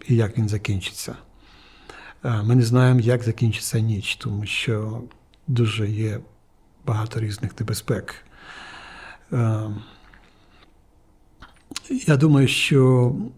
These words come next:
ну, хоч воно хотілося б знати про майбутнє і, е, закінчення цього всього, але поки що ми,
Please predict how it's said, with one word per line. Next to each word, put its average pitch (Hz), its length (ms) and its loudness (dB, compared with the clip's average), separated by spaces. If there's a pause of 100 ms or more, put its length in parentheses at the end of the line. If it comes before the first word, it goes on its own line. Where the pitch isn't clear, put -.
(220)
ну, 131 400 4 (760)
хоч - 260 4
воно 147 160 8
хотілося 147 500 6
б 117 40 2
знати 123 340 4
про 120 500 2 (340)
майбутнє 120 1080 4
і, 113 440 4 (760)
е, 110 320 0 (360)
закінчення 123 720 4
цього 110 220 -2
всього, 127 280 -2
але 120 180 2
поки 202 260 2
що 143 200 -2
ми, 139 400 2